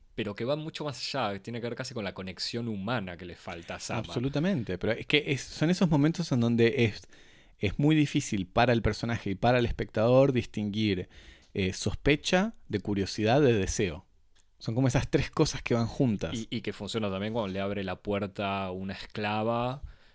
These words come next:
Speaker 1: eh, y él la mira, o cuando incluso al, en el principio de la película que va a una especie de,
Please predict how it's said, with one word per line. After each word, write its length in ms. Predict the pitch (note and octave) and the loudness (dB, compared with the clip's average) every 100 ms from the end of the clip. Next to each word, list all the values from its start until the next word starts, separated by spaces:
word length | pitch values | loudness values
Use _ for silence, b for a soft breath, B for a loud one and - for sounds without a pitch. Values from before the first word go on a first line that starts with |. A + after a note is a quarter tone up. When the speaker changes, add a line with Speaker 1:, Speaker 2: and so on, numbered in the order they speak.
| b - | b -12
Speaker 1:
eh, 680 | F#2+ F2+ F2 F2 F2+ F2 F#2 | -8 -8 -8 -8 -8 -10 -8
y 160 | G#2 | -6
él 120 | G2 F#2+ | -4 -6
la 80 | |
mira, 460 | F2+ B2 C#3+ B2+ G#2 | -4 -4 -2 -2 -2
o 60 | F#2+ | -2
cuando 220 | F#2+ G2 | -6 -6
incluso 420 | G2 - A2 - | -8 -8 -8 -4
al, 120 | G2+ - | -6 -8
en 60 | F#2 | -12
el 100 | F2 | -12
principio 260 | F#2 - | -12 -6
de 60 | G2 | -6
la 100 | - | -6
película 540 | F#2+ F#2+ A2 A2 G#2+ - - - - - _ _ - - | -6 -6 -4 -4 -4 -12 -20 -20 -20 -20 _ _ -20 -10
que 160 | A2+ F#2+ | -4 -2
va 960 | G2+ G#2 G2+ G2 F#2+ F#2 F2 F2+ F#2 | 0 0 0 -4 -8 -10 -12 -14 -14
a 60 | F#2+ | -14
una 400 | G#2 G2+ G2 F#2+ | -12 -10 -8 -6
especie 440 | - - F#2+ G2+ | -8 -8 -8 -8
de, 120 | F2 | -10